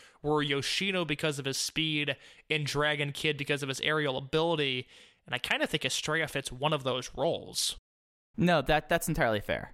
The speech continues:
Speaker 2: That's entirely fair. I mean, I'm just all in on Jason Lee <laughs> right now, so maybe that's why I'd want to have
Speaker 1: I, I, I,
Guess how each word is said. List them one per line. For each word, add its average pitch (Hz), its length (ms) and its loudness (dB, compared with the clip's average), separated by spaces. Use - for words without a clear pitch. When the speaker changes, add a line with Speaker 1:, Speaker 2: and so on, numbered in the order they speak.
Speaker 2:
That's 120 220 2
entirely 107 320 4
fair. 90 340 2
I 104 140 4
mean, 101 380 2
I'm 180 160 2
just 175 200 2
all 123 180 2
in 113 100 2
on 107 140 2
Jason 101 320 0
Lee 101 180 0
<laughs> - 0 -
right 147 280 2
now, 170 360 0
so 135 480 2
maybe 135 200 2
that's 120 220 0
why 117 280 2
I'd 110 140 2
want 104 180 -2
to 104 80 0
have 101 340 2
Speaker 1:
I, 202 240 0
I, 160 180 2
I, - 40 -2